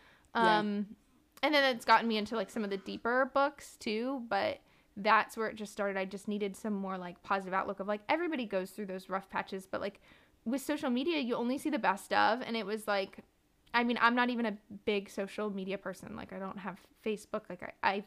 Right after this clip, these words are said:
Speaker 2: I cut those things out of my life a long time ago, but
Speaker 1: Yeah.
Speaker 2: it was still just, like, you get the highlight reel, and it was like, no,
Speaker 1: Mm-hmm.
Speaker 2: there's, there's more to that, and there's more to that, especially for successful businesswomen, for actors, actresses, those types of things, and it was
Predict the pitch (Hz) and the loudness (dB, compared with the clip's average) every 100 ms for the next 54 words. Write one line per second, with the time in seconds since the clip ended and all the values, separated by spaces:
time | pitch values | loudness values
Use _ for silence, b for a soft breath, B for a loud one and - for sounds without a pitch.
0 | - 220 202 - - 202 208 220 190 196 | -6 -4 -2 -2 -2 -2 -4 -4 -4 -2
1 | 196 202 196 196 196 226 208 208 240 214 | -2 -2 -2 -2 -2 -2 -2 -2 -6 -4
2 | 208 196 214 b b b b 247 214 185 | -4 -6 -8 b b b b 0 0 -2
3 | - _ 202 233 226 - 254 220 226 233 | -10 _ -4 -2 -2 0 -2 -2 -4 -2
4 | 233 247 240 214 208 190 - 120 120 - | 0 0 0 0 2 0 0 -4 -2 -4
5 | - B B 208 - 220 214 247 247 214 | -6 B B -10 -8 -8 -2 2 4 4
6 | 208 214 214 - - 240 247 262 349 233 | 2 0 -2 -4 0 2 2 2 2 4
7 | 190 208 - 226 226 240 247 240 - 208 | 6 4 4 0 0 0 0 0 -2 -4
8 | - 226 226 - 202 208 - 202 - 208 | -6 -6 -6 -6 -8 -8 -4 -4 -4 -6
9 | 208 349 339 302 285 254 233 208 - 247 | -2 -2 -2 -4 -2 -2 -2 -4 4 4
10 | 254 - 226 220 - 233 - 226 226 214 | 4 2 0 0 -2 -4 -4 -8 -6 -6
11 | 220 214 208 202 196 196 214 202 190 196 | -2 -4 -4 -8 -6 -6 -6 -6 -6 -6
12 | 196 | -8